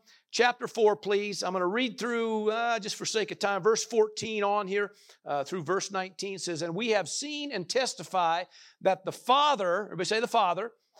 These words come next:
"the Father has sent the Son as Savior of the world." How many are grateful for what Jesus has done?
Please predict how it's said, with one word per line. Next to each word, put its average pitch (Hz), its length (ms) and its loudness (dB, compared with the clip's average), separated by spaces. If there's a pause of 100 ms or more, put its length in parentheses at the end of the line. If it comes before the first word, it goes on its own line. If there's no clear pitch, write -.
(260)
"the 160 80 0
Father 233 340 6
has 190 200 -2
sent 285 480 0 (100)
the 180 160 0
Son 220 760 0 (580)
as 214 240 2
Savior 254 480 2
of 240 80 0
the 226 80 0
world." 233 380 2 (180)
How 175 120 -4
many 226 120 4
are 208 60 4
grateful 202 360 2
for 196 120 0
what 214 140 2
Jesus 190 340 -6
has 165 80 -8
done? 180 320 0